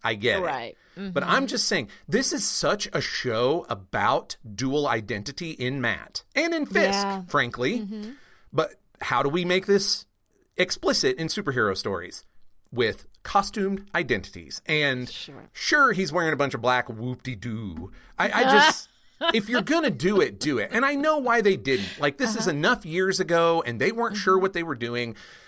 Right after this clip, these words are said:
Speaker 1: But we are going to see that the other people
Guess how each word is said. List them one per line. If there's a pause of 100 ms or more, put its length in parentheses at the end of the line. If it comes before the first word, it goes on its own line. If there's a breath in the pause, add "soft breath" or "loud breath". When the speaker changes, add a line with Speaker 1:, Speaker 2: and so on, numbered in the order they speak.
(220 loud breath)
Speaker 1:
But (460)
we
are
going
to
see (160)
that (400)
the
other
people